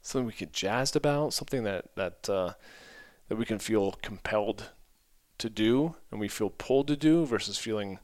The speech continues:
like we have to do something or we should do something or we're being pushed to do something. That, that doesn't feel good, right? And it's no wonder if you're f-, kind of lost that love and feeling towards your motivation and getting stuff done.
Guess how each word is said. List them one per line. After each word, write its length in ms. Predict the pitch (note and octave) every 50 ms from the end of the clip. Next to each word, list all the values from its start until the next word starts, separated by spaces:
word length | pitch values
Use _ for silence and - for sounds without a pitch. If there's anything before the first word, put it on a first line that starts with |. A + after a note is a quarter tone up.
| _ - - - - - - - _ _ _ -
like 160 | - - -
we 80 | E2+ D#2+
have 340 | - - G2+ G#2+ G#2 -
to 80 | - G2+
do 260 | F#2+ G2+ G2 F#2 F#2 F2+
something 440 | - G2+ F#2+ F2+ - F#2 F2+ F2+
or 60 | F2 D#2+
we 120 | D2 -
should 280 | - - - G2 G2+ G2+
do 100 | G#2 F#2+
something 540 | - A2+ G#2 G2 - - F2+ F2+ F2+ F2+
or 60 | F2 E2+
we're 60 | E2+
being 280 | D#2 D#2+ E2 E2 D#2 - _
pushed 560 | - - A2 F#2+ E2 - - - - - - - - - - - - - - - _ -
to 80 | - G#2
do 160 | - E2 D2
something. 380 | - - E2+ C#2 - - - - -
That, 220 | - F2+ - - - - - C3+ - - -
that 120 | - -
doesn't 380 | - G#2 G#2 F#2 G2 F#2 - -
feel 260 | - - G2 F2+ E2+ E2
good, 320 | - F2 F2 E2 D2+ C#2+ - - - _ _ - _
right? 280 | - F2+ F2 F2 F2 - - _ _ - - - - - - - - - - - - - - _ -
And 100 | - A2+
it's 120 | G#2+ G#2 -
no 100 | G#2+ G#2
wonder 240 | G#2+ G#2+ G#2+ G#2+
if 140 | G2+ - -
you're 80 | G2+ F#2
f-, 180 | - - - - B2+ -
kind 120 | - A2+ G2+
of 120 | F#2+ G2+
lost 500 | G#2+ G#2+ G#2 F#2+ - - - - - A#2+
that 180 | G#2+ G2+ F2 G2+
love 140 | G#2+ G2+
and 100 | G2+ F2+
feeling 380 | - - A#2 A#2 A2 G#2+ G2 F#2
towards 480 | - - G#2+ G2+ F#2+ - - - - - - - - -
your 420 | - A2+ A2 G#2 G2 F#2+ F#2 F#2 - - - - - - -
motivation 600 | B2 B2+ A#2+ A2+ G#2 A2+ A2 G#2+ - - F2 D#2+ - -
and 100 | - A2
getting 140 | A2 G2+ E2
stuff 240 | - - G2+ - -
done. 280 | A2+ G#2 F#2 F2+ F2